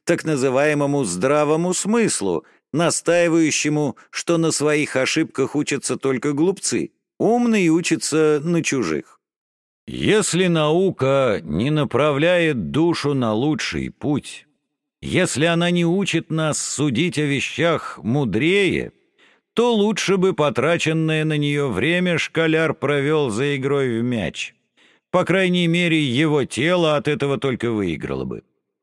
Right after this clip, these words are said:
А так, посмотрите, каким он вернулся через пятнадцать или шестнадцать лет.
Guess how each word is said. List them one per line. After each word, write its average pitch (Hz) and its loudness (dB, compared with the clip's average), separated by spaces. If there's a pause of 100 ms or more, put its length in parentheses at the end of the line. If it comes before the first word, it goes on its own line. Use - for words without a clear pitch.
(300)
А 147 0
так, 185 -2
посмотрите, 165 0
каким 170 0
он 170 2
вернулся 147 0 (180)
через 170 0
пятнадцать 143 -2
или 151 0
шестнадцать 117 -6
лет. 71 -6